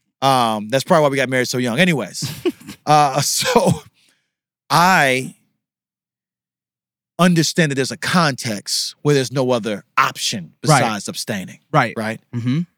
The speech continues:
Speaker 1: However, even in, take singleness, for example. Even in that abstinence, it is to abstain for the one tree,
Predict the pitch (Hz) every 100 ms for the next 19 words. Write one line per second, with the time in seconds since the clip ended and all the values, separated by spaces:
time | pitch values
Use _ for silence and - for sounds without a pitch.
0 | _ _ _ _ _ _ _ - 165 165
1 | 156 107 92 - _ _ _ 220 254 269
2 | 233 262 226 - 180 180 143 92 - _
3 | _ _ _ _ _ _ _ _ _ _
4 | _ - - 247 - 196 185 147 120 -
5 | 117 95 95 87 - _ _ _ _ _
6 | _ _ _ _ - 262 269 254 190 185
7 | 196 156 165 - - 151 151 - 120 95
8 | - - - - _ _ _ _ _ _
9 | _ 196 196 170 202 - 143 - 226 247
10 | 254 247 - 165 160 185 220 202 - 110
11 | 113